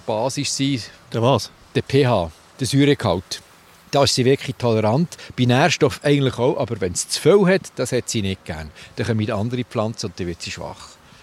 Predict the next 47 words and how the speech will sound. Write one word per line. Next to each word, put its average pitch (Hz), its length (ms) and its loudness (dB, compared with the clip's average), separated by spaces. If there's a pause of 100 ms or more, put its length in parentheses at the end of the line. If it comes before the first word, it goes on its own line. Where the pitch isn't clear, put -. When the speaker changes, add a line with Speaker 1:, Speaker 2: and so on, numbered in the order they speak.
(120)
Speaker 2:
Was 117 140 -4
mir 127 80 2
noch 123 220 2
aufgefallen 226 420 2
ist, 123 140 2
wo 139 80 2
wir 135 120 2
da 127 300 4
so 127 140 0
ein - 40 0
bisschen 127 160 0
durch 123 180 4
das - 120 -2
Schilf 185 400 0
gelaufen 185 400 -2
sind 202 240 2
vorher, 123 420 0 (480)
ich - 100 -16
bin 131 120 0
eigentlich 117 180 -2
gar 117 180 2
nicht 113 140 -2
versoffen. - 600 -6
Weißt, 143 160 0
ich - 40 -12
bin 127 100 4
nicht 165 180 2
ein-, 185 300 0 (300)
eingesoffen, 175 840 -2
wie 151 120 4
im 160 100 4
Sumpf, 143 460 4
wo 123 100 2
man 117 140 2
dann 117 80 0
nachher 113 140 -2
mit 110 100 -2
dem 117 80 -2
Stiefel - 480 -8
verschwindet. 104 600 -4
Speaker 1:
Ich - 120 -18
kann 101 120 2
dir 92 140 0
auch 92 60 0
genau 95 300 2
sagen, 98 280 0
wieso. 104 400 0